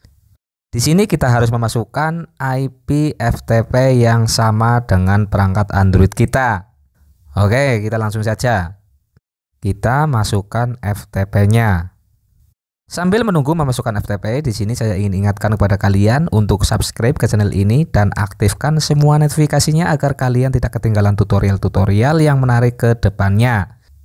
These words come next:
Oke, kita lanjut. Di sini saya akan masukkan saja F T P sesuai yang ada di aplikasi.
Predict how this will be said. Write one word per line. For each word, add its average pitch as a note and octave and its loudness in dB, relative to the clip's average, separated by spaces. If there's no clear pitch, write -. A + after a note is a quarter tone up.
Oke, C3 0
kita A2+ -4
lanjut. G#2+ -2
Di G2 -8
sini C3+ -2
saya A2+ -2
akan A2 -2
masukkan G#2+ -2
saja A2 -2
F - 0
T G#2+ -4
P A#2+ 0
sesuai G#2 0
yang A2 0
ada G2+ 0
di G2+ -2
aplikasi. G2 0